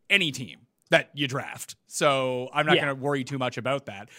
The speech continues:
Speaker 1: I just want good players with the picks that I make them. That, well,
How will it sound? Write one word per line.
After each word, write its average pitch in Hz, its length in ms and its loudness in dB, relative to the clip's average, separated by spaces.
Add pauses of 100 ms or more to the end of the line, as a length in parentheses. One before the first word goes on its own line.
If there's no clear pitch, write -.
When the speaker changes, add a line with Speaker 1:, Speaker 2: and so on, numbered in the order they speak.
(120)
Speaker 1:
I 147 80 2
just 147 160 -2
want 147 220 -4
good 143 240 -4
players 135 340 0
with 123 80 -14
the 127 60 -12
picks - 260 -10
that 117 140 -6
I 110 80 -6
make 135 240 -8
them. 107 140 -12
That, 127 240 -2 (580)
well, 175 480 4